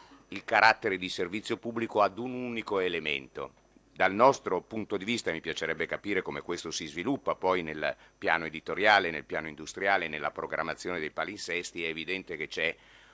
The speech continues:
un grande tema di informazione. Su questo la rai negli anni precedenti ha fatto un grande sforzo e i risultati ci sono, per esempio investire sul canale All News, eh, per esempio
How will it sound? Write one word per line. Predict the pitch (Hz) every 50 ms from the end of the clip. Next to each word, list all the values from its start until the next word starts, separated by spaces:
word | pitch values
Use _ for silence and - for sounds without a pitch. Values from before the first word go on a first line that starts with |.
| - _ -
un | 95 101 98
grande | 87 101 98 95 92 92 90
tema | - 98 92 90 87
di | 80 82
informazione. | 85 - - 95 87 85 80 80 78 - - 95 78 65 67 73 85 107 107 - _ _ _ _ _ _ _ _ _ _ _ _ _ _ _ _ _ _ _ _
Su | - - - 117 -
questo | - 131 139 147 143 - - 127
la | 113 101 101
rai | 98 107 117 120 117 113
negli | 104 101 92 90 90 90
anni | 92 92 92 92
precedenti | - 98 87 - - 104 110 - - 92
ha | 82
fatto | - 85 - - 95
un | 82
grande | 80 87 90 87 85 101
sforzo | - - 120 123 120 - 92
e | 82
i |
risultati | 78 76 71 76 76 - 82 76 - - -
ci | - 78
sono, | 73 - 113 107 87 73 69 62 - _
per | - 82 82
esempio | 85 82 73 76 85 92 95 - 95 98 92 85 - - - - - _ _
investire | - - 101 95 90 92 - - 101 98 90
sul | 87 - 92 82
canale | - 92 85 85 82 85
All | 87 85 90
News, | 95 104 104 101 90 73 73 76 73 71 - _ _ _ _ _ _ - - - _ _ _ _
eh, | 78 78 78 76 76 -
per | - 98 92
esempio | 95 95 92 104 104 110 107 - - 107 107 107 107 -